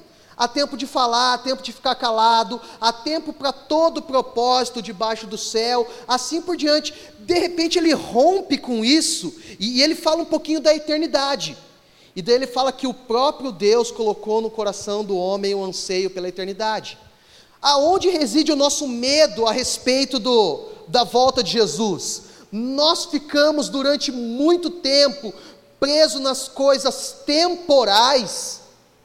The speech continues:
e nos esquecemos daquilo que é eterno.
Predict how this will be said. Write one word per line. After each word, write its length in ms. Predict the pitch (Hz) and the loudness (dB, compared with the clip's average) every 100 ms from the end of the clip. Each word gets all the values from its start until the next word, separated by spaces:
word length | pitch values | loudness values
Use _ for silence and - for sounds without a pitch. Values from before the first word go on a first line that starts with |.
| _ _ _ _ _ _ | _ _ _ _ _ _
e 100 | 185 | -8
nos 180 | 208 180 | -8 -8
esquecemos 560 | - 196 - 196 202 175 | -6 -6 -4 -6 -6 -6
daquilo 340 | 175 202 190 | -8 -8 -10
que 100 | 180 | -8
é 60 | 156 | -10
eterno. 380 | - 123 104 | -10 -14 -14